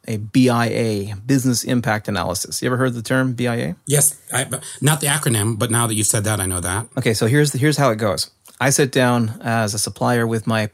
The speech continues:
Speaker 1: my customer, the business, and I literally say, "Okay, here are all the key services off the catalog, as you described earlier.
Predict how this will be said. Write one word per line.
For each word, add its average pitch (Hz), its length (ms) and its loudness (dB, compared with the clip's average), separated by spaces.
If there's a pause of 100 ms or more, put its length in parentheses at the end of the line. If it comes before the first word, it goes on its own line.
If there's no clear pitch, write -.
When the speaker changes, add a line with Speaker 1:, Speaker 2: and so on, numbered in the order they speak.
(120)
Speaker 1:
my 101 180 -6
customer, 107 460 -4
the 101 80 -12
business, 98 400 -4
and 107 140 -4
I 104 80 0
literally 117 300 2
say, 113 180 2
"Okay, 123 200 0
here 147 240 4
are 165 140 6
all 156 100 6
the 143 120 0
key 143 400 2 (240)
services 135 520 2
off - 200 -2
the 120 80 0
catalog, 127 500 4
as 113 160 0
you 120 60 -2
described 117 420 0
earlier. 139 400 4